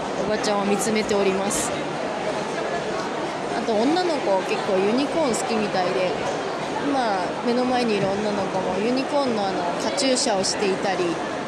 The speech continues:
別の子では、あの、パーカーが、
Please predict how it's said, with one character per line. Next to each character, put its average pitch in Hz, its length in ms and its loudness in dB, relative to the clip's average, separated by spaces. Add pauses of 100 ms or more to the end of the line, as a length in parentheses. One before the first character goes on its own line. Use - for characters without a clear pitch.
(440)
別 240 240 0
の 269 160 2
子 262 260 0
で 254 140 4
は、 208 140 2
あ 190 40 -2
の、 185 60 -2 (460)
パ 302 120 0
ー 302 120 -4
カ 294 140 2
ー 277 40 0
が、 285 200 0